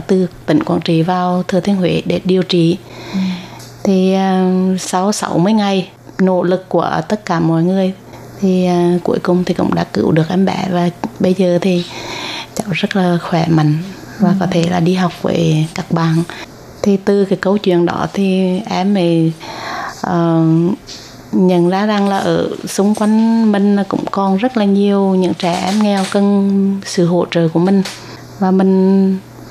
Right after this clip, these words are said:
Speaker 1: phải cố gắng nỗ lực để yêu thích cái công việc đó và làm sao để mình có thể có thật nhiều cơ hội để
Speaker 2: Ừ.
Speaker 1: giúp cho các em.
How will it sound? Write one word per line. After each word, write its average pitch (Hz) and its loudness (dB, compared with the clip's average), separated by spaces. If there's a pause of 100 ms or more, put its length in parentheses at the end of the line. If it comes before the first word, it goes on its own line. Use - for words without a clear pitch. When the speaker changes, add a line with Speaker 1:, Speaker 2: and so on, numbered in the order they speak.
Speaker 1:
phải - 0
cố 160 0
gắng 180 0 (180)
nỗ 175 2
lực 185 0
để 175 0
yêu 185 0
thích - -4
cái 170 0
công 180 0
việc 170 0
đó 170 -4 (320)
và 190 2
làm 190 2
sao 185 0
để 175 0
mình 180 2
có 170 -2
thể 165 0
có - -4 (400)
thật 190 0 (120)
nhiều 190 4
cơ 190 0
hội 165 2 (120)
để 185 -2
Speaker 2:
Ừ. 196 0
Speaker 1:
giúp 185 -2
cho 202 -4
các - -6
em. 175 -2